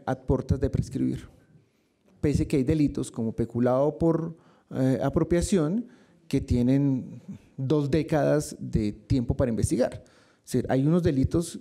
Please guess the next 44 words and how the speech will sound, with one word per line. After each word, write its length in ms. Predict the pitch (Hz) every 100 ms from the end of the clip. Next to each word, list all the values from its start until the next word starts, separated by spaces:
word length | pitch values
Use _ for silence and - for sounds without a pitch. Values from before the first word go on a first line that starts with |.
| -
que 340 | - 131 113
tienen 500 | 110 - 127 143 151 143 - _ -
entre 400 | 135 131 139 127
nueve 380 | 143 156 160
y 80 | 175
veinte 360 | 160 165 160 175
años 240 | 156 156
de 60 | 160
investigación 760 | 147 - 131 117 - 127 135 -
y 80 |
nos 180 | 143 123
preocupa 420 | - 131 - 135
mucho 340 | 196 170 - - - _ _ _
que 120 | -
pese 360 | 143 143 - 123
al 140 | - 120
largo 260 | 123 143
tiempo, 440 | 175 185 143 202 240 - _ _ -
eh, 200 | 113 107
terminen 380 | 131 120 120
prescri-, 420 | 120 139 - 117 -
eh, 100 | 120
prescritos, 640 | - - 127 131 - - _ -
o 120 | 147
en 80 | 131
otros 260 | - 165
casos 340 | - 151 170 147
ya 180 | 120
en 120 | 123 147
la 80 |
etapa 280 | 120 123 -
de 60 | 170
juzgamiento, 680 | 175 160 175 175 143 170 - - - - -
que 120 | - 165
no 80 |
haya 160 | 160 185
condenas 720 | 214 190 180 160 175 190 - - _ _ _
y 100 | 135
entonces 640 | 135 139 131 143 143 143 - -
el 140 | 139
juez 260 | 123 190 226
no 140 | 220
puede 220 | 214 196
condenar 560 | 196 185 143 139 214 320